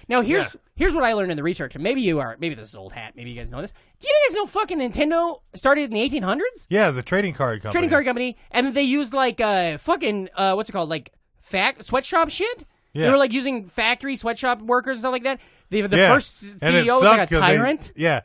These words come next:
Speaker 2: they tried to get him to work, and they
Speaker 1: Yeah.
Speaker 2: wouldn't.
Speaker 1: And you
Speaker 2: So
Speaker 1: know what's
Speaker 2: they'd
Speaker 1: really
Speaker 2: have to blow him.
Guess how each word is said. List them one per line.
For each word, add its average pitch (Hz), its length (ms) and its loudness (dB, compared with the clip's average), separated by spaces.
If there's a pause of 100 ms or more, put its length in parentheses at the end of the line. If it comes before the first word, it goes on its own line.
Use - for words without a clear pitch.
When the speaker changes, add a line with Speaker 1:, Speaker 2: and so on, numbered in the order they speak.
(200)
Speaker 2:
they 127 120 -6
tried 175 260 2
to 156 80 -2
get 156 180 -2
him 135 140 -4
to 123 80 -2
work, 170 400 2
and 143 100 -4
they 202 60 4
Speaker 1:
Yeah. 294 100 6
Speaker 2:
wouldn't. 196 440 2 (260)
Speaker 1:
And 254 80 0
you 294 60 6
Speaker 2:
So - 0 -
Speaker 1:
know 320 60 8
what's - 80 4
Speaker 2:
they'd - 40 2
Speaker 1:
really 185 120 4
Speaker 2:
have 185 100 2
to 170 80 -2
blow 202 360 2
him. 120 100 -8